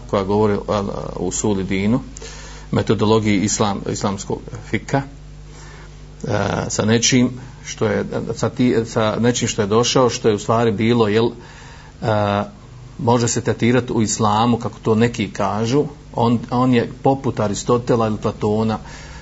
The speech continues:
za filozofe, on, on je za muslimane, e, znači, na tom stepenu. Kao što su filozofi Aristotel i Platon kod, kod filozofa, tako je imam Šafija, e, kod učenjaka, kod uleme muslimana.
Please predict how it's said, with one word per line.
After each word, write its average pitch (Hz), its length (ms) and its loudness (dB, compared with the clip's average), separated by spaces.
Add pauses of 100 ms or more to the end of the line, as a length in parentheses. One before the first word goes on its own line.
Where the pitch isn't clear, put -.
(120)
za 107 160 0
filozofe, 123 680 2
on, 117 280 2
on 117 160 2
je 113 100 2 (140)
za 107 180 0
muslimane, 107 760 2 (720)
e, 101 320 0 (100)
znači, 107 300 -2
na 101 100 -2
tom 123 240 2
stepenu. - 480 -4 (1500)
Kao 107 160 4
što 107 140 2
su - 120 -2
filozofi 117 360 4
Aristotel 110 420 4
i 101 80 2
Platon 123 340 4
kod, 104 300 0
kod 110 240 2
filozofa, 143 720 6 (180)
tako 123 360 4
je 117 120 4
imam 113 260 4
Šafija, 113 580 2 (560)
e, 101 240 2
kod 123 260 2
učenjaka, 113 580 0
kod 104 160 -2
uleme 107 400 4 (580)
muslimana. 110 600 4